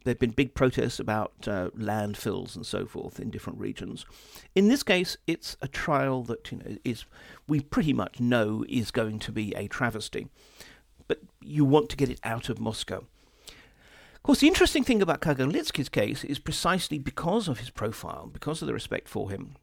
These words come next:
there has been this, this massive international campaign in support of him. There was a, again, the report talks about this, an international committee of solidarity, and a whole series of prominent figures, generally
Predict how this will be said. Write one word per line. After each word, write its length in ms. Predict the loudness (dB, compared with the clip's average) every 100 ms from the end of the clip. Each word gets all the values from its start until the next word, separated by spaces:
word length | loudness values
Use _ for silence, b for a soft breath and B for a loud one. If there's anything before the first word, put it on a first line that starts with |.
| _
there 200 | 2 4
has 260 | 4 2 0
been 400 | -2 0 -2 -2
this, 340 | -2 -2 -4
this 200 | -6 -6
massive 520 | -4 -4 -4 -6 -6 -6
international 560 | -6 -6 -8 -8 -12
campaign 440 | -8 -8 -6 -6 -6
in 120 | -8
support 340 | -6 -2 -2
of 120 | -2
him. 200 | -6 -10 -12 _
There 100 | -12
was 100 | -10
a, 160 | -8 -8 B B B B B
again, 180 | -6 -4
the 60 | -2
report 360 | -2 0 0
talks 280 | 2 -2 0
about 180 | 2 6
this, 240 | 6 6
an 80 | 2
international 460 | -4 -4 -6 -4 -6
committee 360 | -2 -2 -2
of 80 | -8
solidarity, 760 | -6 -6 -2 0 0 0 -2 -2 B B B B B _
and 300 | 4 4 2
a 60 |
whole 260 | -2 -2 -2
series 540 | 2 4 4 0 -4 -6
of 220 | -4 -4 -4
prominent 420 | 0 0 -2 -4
figures, 340 | -6 -4 -6
generally 640 | 2 8 10 10 8 2